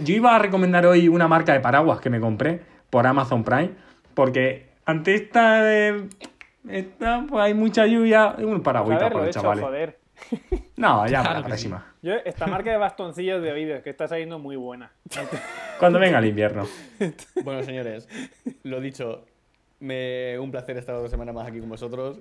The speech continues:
Speaker 4: y lo que dice Javier, a partir de mañana ya empezaremos con, con los podcasts diarios, con información
Speaker 3: Bueno,
Speaker 4: diaria
Speaker 3: a ver,
Speaker 4: y
Speaker 3: a
Speaker 4: de
Speaker 3: partir
Speaker 4: la
Speaker 3: de mañana,
Speaker 4: mayor
Speaker 3: cuan-,
Speaker 4: actualidad.
Speaker 3: cuando ellos escuchen el podcast,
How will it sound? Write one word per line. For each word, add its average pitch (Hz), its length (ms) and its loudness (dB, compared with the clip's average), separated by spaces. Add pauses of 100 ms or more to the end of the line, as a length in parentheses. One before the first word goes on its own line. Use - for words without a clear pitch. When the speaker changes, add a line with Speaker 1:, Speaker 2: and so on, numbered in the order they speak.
Speaker 4:
y 117 320 -12
lo 113 120 -12
que 117 60 -14
dice 117 120 -16
Javier, 113 280 -12
a 107 60 -14
partir 113 280 -14
de 123 60 -12
mañana 117 580 -12
ya 113 100 -12
empezaremos 110 560 -14
con, 107 540 -20
con 110 100 -20
los 107 80 -20
podcasts 110 320 -16
diarios, 117 400 -12 (640)
con 107 340 -16
información 104 500 -18
Speaker 3:
Bueno, 165 220 -6
Speaker 4:
diaria 127 80 -8
Speaker 3:
a - 20 -8
ver, 160 120 -6
Speaker 4:
y 135 100 -10
Speaker 3:
a 139 40 -12
Speaker 4:
de - 40 -10
Speaker 3:
partir 143 260 -6
Speaker 4:
la 170 40 -6
Speaker 3:
de 175 60 -6
mañana, 165 320 -4
Speaker 4:
mayor 113 140 -12
Speaker 3:
cuan-, 139 260 -8
Speaker 4:
actualidad. 98 520 -20 (340)
Speaker 3:
cuando 143 220 -8
ellos 165 140 -4
escuchen 185 340 -6
el 160 100 -4
podcast, 190 480 -6